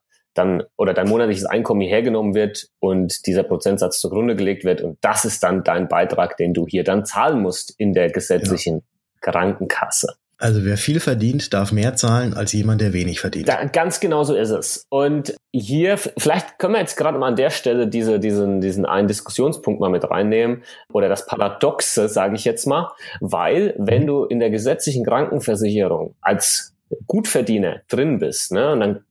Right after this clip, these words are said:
Speaker 1: kann das ja hochgehen bis zur sogenannten Beitragsbemessungsgrenze.
Speaker 2: Ja.
Speaker 1: Ähm, das ist wieder so eine Grenze, nicht zu verwechseln jetzt mit der Jahresarbeit-Entgeltgrenze. Das sind zwei verschiedene Paar Schuhe, auch wenn die Werte relativ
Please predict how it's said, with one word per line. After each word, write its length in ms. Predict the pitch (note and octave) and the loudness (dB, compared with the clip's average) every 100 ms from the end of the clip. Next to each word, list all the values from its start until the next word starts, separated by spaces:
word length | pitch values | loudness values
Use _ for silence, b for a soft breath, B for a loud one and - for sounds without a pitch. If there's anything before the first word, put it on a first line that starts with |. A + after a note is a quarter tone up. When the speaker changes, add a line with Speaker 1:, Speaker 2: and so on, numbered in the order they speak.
| _ | _
Speaker 1:
kann 180 | - B2+ | -4 0
das 200 | D#3 D3 | 0 0
ja 200 | G#2+ - | -2 0
hochgehen 920 | B2 E3+ - C#3+ D3+ D#3+ A2+ A2+ C#3 | -2 -2 -4 0 0 0 -2 0 0
bis 240 | C#3+ C#3+ - | 0 -4 -4
zur 240 | - B2+ | 0 0
sogenannten 760 | A#2 A#2 A#2+ G#2 G#2+ - A#2+ A2 B B - | 2 0 0 0 0 0 -2 -4 B B -2
Beitragsbemessungsgrenze. 2500 | F#2 B2 B2+ A#2 - - - _ _ _ - G#2 A#2+ D3+ C3 G#2+ - - F#2 G2 A#2 F3 G#3+ A3+ - _ | 0 2 0 0 -2 -6 -8 _ _ _ -2 2 2 2 0 0 -2 0 0 0 2 0 0 -4 -16 _
Speaker 2:
Ja. 400 | F#2 E2+ B2 - _ _ - | -4 0 0 -2 _ _ -6
Speaker 1:
Ähm, 300 | G#2+ A2 A2+ | -2 0 0
das 100 | G2+ | -2
ist 160 | A2 - | -2 -2
wieder 160 | C3+ D#3 | 0 0
so 100 | C3 | 0
eine 140 | A2+ | 0
Grenze, 340 | F#2+ A2+ D#3 | 0 0 0
nicht 220 | C3+ F3+ - | 0 0 -2
zu 140 | C#3+ | 0
verwechseln 440 | B2+ C3+ - D3+ | 0 0 0 0
jetzt 200 | G#2+ G2+ | 0 0
mit 120 | G#2+ G2+ | 0 0
der 100 | F#2 | 2
Jahresarbeit-Entgeltgrenze. 1400 | F#2+ G#2 G#2 G#2 F#2+ - E3 F#3+ G#2 F#2 - F#2 A#2+ E3 | 2 0 0 0 0 -2 -2 0 -2 0 0 0 0 0
Das 160 | B2+ G#2 | 0 0
sind 120 | G#2 | -2
zwei 180 | G2 G#2+ | 0 0
verschiedene 320 | G#2 C3 C3 | 0 0 -2
Paar 200 | - G2 | -2 -2
Schuhe, 400 | - C#3 D#3+ - | -2 0 0 0
auch 160 | - B2 | 0 0
wenn 140 | A#2+ | 0
die 100 | G#2+ | 2
Werte 320 | G#2+ A#2+ G#2 | 0 0 0
relativ 400 | - F#3 - C3 | 0 0 -2 -2